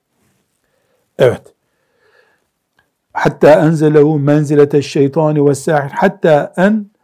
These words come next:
la musta'ana aleyh. Hatta o kadar ki en la musta'ana aleyhi ve la musta'ade yardım istenecek,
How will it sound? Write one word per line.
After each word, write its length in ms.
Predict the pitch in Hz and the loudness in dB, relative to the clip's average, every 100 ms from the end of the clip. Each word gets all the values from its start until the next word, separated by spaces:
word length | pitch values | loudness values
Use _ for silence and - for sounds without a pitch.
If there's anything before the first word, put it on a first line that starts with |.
| _ _ | _ _
la 320 | 143 175 151 | 2 4 4
musta'ana 960 | 147 151 - 151 127 147 160 156 147 139 | 2 -4 -6 -4 -2 0 0 0 -2 -2
aleyh. 520 | 143 143 160 175 170 - _ _ _ _ | 0 2 2 0 -4 -12 _ _ _ _
Hatta 680 | - 170 - 147 139 131 131 | -4 -4 -4 -4 -2 -2 -2
o 120 | 139 | 0
kadar 420 | 165 151 185 139 | 0 0 -2 -2
ki 140 | 160 - | -10 -4
en 300 | 214 196 165 | 0 0 2
la 200 | 226 214 | 2 4
musta'ana 760 | 190 - 190 160 165 156 151 143 | 0 -2 -4 0 2 0 0 -2
aleyhi 520 | 143 165 165 202 208 _ _ - | 0 0 0 -2 -8 _ _ 0
ve 120 | 170 | 4
la 200 | 190 170 | 4 4
musta'ade 840 | 160 139 - 156 147 156 147 202 202 _ _ - | 0 -6 -4 -2 0 0 0 -2 -4 _ _ -2
yardım 460 | 139 165 165 208 175 | 2 2 2 -2 -4
istenecek, 720 | 127 - 151 131 131 107 | -8 -8 -8 -6 -8 -8